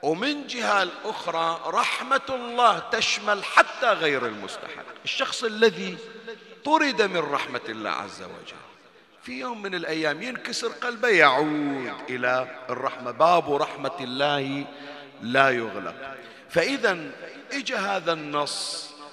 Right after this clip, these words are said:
الوارد عن الإمام الصادق عليه السلام، والوارد أيضًا عن جده المصطفى صلى الله عليه وآله، يبين بأن الرحمة واسعة بحيث الإنسان عقله ما يستوعب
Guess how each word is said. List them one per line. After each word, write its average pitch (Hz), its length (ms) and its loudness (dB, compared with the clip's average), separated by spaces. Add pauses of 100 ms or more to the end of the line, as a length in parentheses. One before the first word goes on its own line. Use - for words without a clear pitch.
(360)
الوارد 143 580 4
عن 151 200 0
الإمام 135 440 -6
الصادق 120 520 -8
عليه 104 280 -6
السلام، 98 560 -10
والوارد 135 640 2
أيضًا 139 400 -4
عن 120 220 -4
جده 117 340 -6
المصطفى 110 520 -6
صلى 110 260 -8
الله 107 360 -4
عليه 120 440 -4
وآله، 127 500 2 (880)
يبين 233 540 0
بأن 202 480 -6
الرحمة 175 540 -6
واسعة 196 600 -4
بحيث 180 480 -6
الإنسان 151 540 -4 (120)
عقله 208 480 0
ما 196 180 -2
يستوعب 170 920 -2